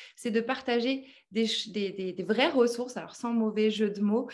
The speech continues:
des ressources primordiales pour, euh, le bien-être, euh, pour... Euh,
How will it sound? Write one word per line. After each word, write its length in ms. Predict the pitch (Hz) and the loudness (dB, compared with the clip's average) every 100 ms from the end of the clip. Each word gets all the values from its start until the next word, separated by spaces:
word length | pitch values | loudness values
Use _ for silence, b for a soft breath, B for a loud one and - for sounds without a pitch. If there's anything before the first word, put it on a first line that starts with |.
| B B | B B
des 80 | 220 | 2
ressources 400 | 214 214 226 - | 2 0 -4 -10
primordiales 720 | - - 277 254 240 262 285 302 B B - | -12 0 4 4 2 2 0 -2 B B -10
pour, 320 | 247 269 240 | -4 -2 -2
euh, 80 | 196 | -2
le 200 | 196 254 | 0 0
bien-être, 720 | 226 233 208 190 262 - - b b b | 0 0 0 0 -2 -6 -20 b b b
euh, 340 | 208 190 190 185 - | -2 2 2 0 -6
pour... 300 | 247 254 220 | -4 -2 2
Euh, 320 | 196 185 175 | 2 2 -2